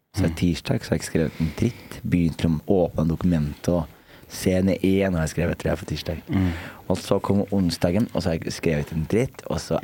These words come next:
Speaker 1: er det, blir klokka fire, klokka blir fem, klokka blir seks, klokka blir fortsatt ikke en dritt. Og så til sj-, klokka sju, så bare, fuck, jeg må bare gjøre det nå, liksom. Og så kjøper jeg meg, eh, en flaske whisky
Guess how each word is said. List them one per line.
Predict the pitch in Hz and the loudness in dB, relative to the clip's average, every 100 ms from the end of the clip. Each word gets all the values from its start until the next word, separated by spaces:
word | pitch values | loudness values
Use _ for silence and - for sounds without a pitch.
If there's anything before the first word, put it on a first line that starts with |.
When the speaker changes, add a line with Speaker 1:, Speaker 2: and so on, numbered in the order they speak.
| - | -2
Speaker 1:
er | 78 76 | -2 0
det, | 73 - - _ - 104 - | -2 -4 -10 _ -14 -14 -6
blir | - 90 | -2 0
klokka | 87 78 | 0 -2
fire, | - 107 92 101 123 - | 2 4 4 2 -2 -10
klokka | - - 92 | -8 -4 -2
blir | 78 | -4
fem, | - - 95 104 110 | -6 0 2 4 2
klokka | - - - | 0 -4 -4
blir | 85 | -6
seks, | - - 98 - - | -4 -2 -2 -4 -6
klokka | - - | -4 -4
blir | - | -4
fortsatt | - 87 87 | -2 0 0
ikke | 87 | 0
en | 82 | 2
dritt. | 101 123 - - - - - - - | 2 0 -6 -14 -14 -14 -14 -16 -6
Og | 95 | -4
så | - | 0
til | 90 | 0
sj-, | - - | 0 -2
klokka | - - 87 | 0 0 0
sju, | - - 90 | 0 2 2
så | 98 | 2
bare, | - - - - - - | 0 -2 -4 -16 -18 -16
fuck, | - - - | -4 -4 -2
jeg | 78 | -4
må | 90 | -2
bare | - 82 | -2 -2
gjøre | 82 92 85 78 | 2 2 2 0
det | 69 | 0
nå, | 82 80 | 0 0
liksom. | 80 127 131 - - _ _ - _ - | 0 -2 -2 -12 -20 _ _ -10 _ -4
Og | 98 | -4
så | - - 107 107 - - - - - - - - | -2 0 2 0 -6 -20 -18 -18 -18 -20 -20 -6
kjøper | - 131 101 90 | 0 2 2 0
jeg | 90 | 2
meg, | 90 87 | 2 2
eh, | 87 87 85 85 80 90 | 2 2 2 0 0 0
en | 95 | 0
flaske | - 95 - 95 | 0 -4 -4 -2
whisky | 92 - - - - | -2 -4 -12 -16 -18